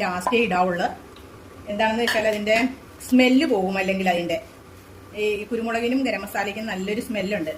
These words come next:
ആ സ്മെല്ല് ആദ്യമേ പൊടിയുടെ കൂടെ, മറ്റു മസാലകളുടെ കൂട്ടത്തിലിട്ടാൽ അതിൻ്റെ സ്മെല്ല് നഷ്ടപ്പെടും. അപ്പോൾ അതുകൊണ്ടാണ് ഇങ്ങനെ ഇട്ടിരിക്കുന്നത്. പിന്നെ,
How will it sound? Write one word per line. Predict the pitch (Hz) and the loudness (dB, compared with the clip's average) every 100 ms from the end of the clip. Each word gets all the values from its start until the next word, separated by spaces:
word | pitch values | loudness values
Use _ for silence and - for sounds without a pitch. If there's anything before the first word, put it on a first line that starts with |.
| 180 | -8
ആ | 226 | -6
സ്മെല്ല് | 254 202 196 196 - - - - 202 196 | -4 -4 -4 -6 -6 -14 -20 -16 -8 -6
ആദ്യമേ | 214 240 269 | 0 2 2
പൊടിയുടെ | 254 202 233 240 | 0 -2 -2 -2
കൂടെ, | 208 - 202 202 | -2 -8 -10 -8
മറ്റു | 196 247 | -6 -4
മസാലകളുടെ | 226 214 214 214 233 | -2 0 0 0 -2
കൂട്ടത്തിലിട്ടാൽ | 190 202 220 196 196 208 | -4 -6 -6 -4 -4 -2
അതിൻ്റെ | 190 220 | -4 -2
സ്മെല്ല് | 214 185 190 294 - - | -2 -2 -4 -6 -8 -10
നഷ്ടപ്പെടും. | 202 226 214 156 - - - - | -8 -6 -6 -8 -10 -18 -20 -8
അപ്പോൾ | 220 208 | -2 -2
അതുകൊണ്ടാണ് | 214 226 208 | 0 -2 -2
ഇങ്ങനെ | 202 202 | -2 -4
ഇട്ടിരിക്കുന്നത്. | 190 185 185 175 190 302 - - - | -6 -10 -6 -4 -4 -6 -12 -20 -10
പിന്നെ, | - 233 | -2 0